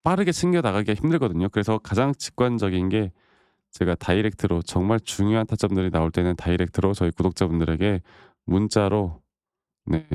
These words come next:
이런 중요한 타점들을 알려드리겠습니다. 여러분 제 영상만 많이 시청해 주시면 되세요. 그래서 제, 어, 앞으로 이런 문자로 이런 타점들을 좀 받고 싶다라고 하시는 분들은 이 밑에 있는 제 개인 번호로 로보라고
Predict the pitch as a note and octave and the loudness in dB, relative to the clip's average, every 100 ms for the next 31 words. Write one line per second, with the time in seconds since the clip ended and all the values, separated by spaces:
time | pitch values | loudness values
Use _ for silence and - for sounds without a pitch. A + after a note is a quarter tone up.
0 | C#2+ F2 F2 - F#2+ - G#2 G2+ F2+ D2+ | -2 0 -2 -2 -2 0 0 0 0 0
1 | F2 F2 F2 - E2+ E2 E2 - F2+ E2+ | 0 0 0 -2 0 0 0 0 0 2
2 | A2+ A2+ G2 C2+ E2 F#2 - B2 A#2 A2 | 0 0 0 0 0 0 0 -2 0 -2
3 | G#2 E2 F2 E2 G#2+ - - - - - | -2 0 0 0 -4 -12 -20 -20 -20 -2
4 | G2+ G2 B2 D3+ - - _ - G2 F2+ | 0 2 0 -2 -6 -20 _ 0 2 4
5 | F2+ F2 F2 - - F#2 A#2 A2 E2+ A2 | 2 2 0 0 -2 0 2 2 2 0
6 | - D3 G#2 A#2 D3 C#3 F2 F#2+ - - | 2 2 2 -2 -4 -2 -2 -2 -2 0
7 | B2 A#2 A2+ A2 G#2 - A#2 - B2 A2+ | 2 2 0 -2 -4 0 -2 0 0 2
8 | G#2+ G2+ G#2+ G2 F2 E2+ A#2 C#3+ - - | 0 0 0 2 0 2 0 -2 -8 -20
9 | - _ G2 G2+ - C3 B2 A#2+ A2+ A#2+ | -20 _ 0 0 2 2 2 2 0 -4
10 | - - G2+ F#2+ G#2 A#2+ B2 G2 F2 F#2 | -10 -4 -4 0 0 0 0 0 0 0
11 | A2 G2 - _ _ _ _ _ _ _ | 0 -4 -12 _ _ _ _ _ _ _
12 | E2+ G2+ G#2 G2+ D#2+ - _ _ _ - | 2 2 2 -2 -2 -16 _ _ _ -6
13 | F2+ F2 | -2 0